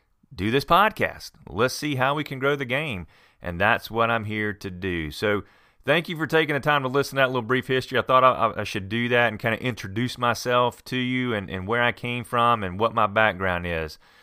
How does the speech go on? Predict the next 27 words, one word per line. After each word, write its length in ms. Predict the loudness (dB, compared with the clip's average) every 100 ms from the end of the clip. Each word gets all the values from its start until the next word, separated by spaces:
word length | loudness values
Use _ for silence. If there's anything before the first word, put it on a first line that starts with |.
| _ _ _ -20 -20
So 160 | -6 -4
let's 120 | 4
talk 200 | 4 6
about 220 | 4 2
this 140 | 2
show. 240 | 0 4 4
What 200 | 4 2
are 40 |
you 80 | 2
gonna 160 | -2 -2
hear 400 | -2 0 2 2
in 200 | 0 -2
this 160 | -6
first 360 | -4 -2 -2 -2
full 200 | 0 2
episode 440 | 0 -2 0 0
of 80 | 2
Go 160 | 0 0
Forth 280 | -2 -4
and 80 | -2
Golf 240 | 2 2 4
Podcast? 580 | 2 2 2 -2 -2 -8 -20 -20 _
Well, 160 | -4 -4
today 760 | -2 -6 -2 0 2 0 0
I'm 140 | -2 0
talking 400 | 2 2 0 -4
about 380 | 0 2 0